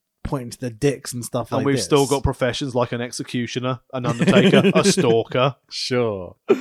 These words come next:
Speaker 1: But the, the, it's, the change is happening.
Speaker 2: Yeah.
Speaker 1: And I love that it's everyone fighting for that,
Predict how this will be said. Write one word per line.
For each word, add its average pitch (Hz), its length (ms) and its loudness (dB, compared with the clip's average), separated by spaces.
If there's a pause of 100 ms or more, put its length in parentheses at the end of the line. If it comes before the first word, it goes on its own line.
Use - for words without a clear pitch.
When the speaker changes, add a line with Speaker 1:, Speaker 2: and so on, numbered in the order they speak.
(600)
Speaker 1:
But 135 360 4 (320)
the, 147 300 -8
the, 156 200 -10 (140)
it's, - 480 -8
the 131 140 -4
change 214 420 -2
is 110 100 -8
happening. 156 580 -12 (120)
Speaker 2:
Yeah. 82 200 -8 (640)
Speaker 1:
And 151 160 -8
I 147 140 -4
love 147 640 0
that 131 160 -4
it's - 260 -10 (160)
everyone 147 540 -2
fighting 127 920 -6
for - 160 -16
that, 123 260 -4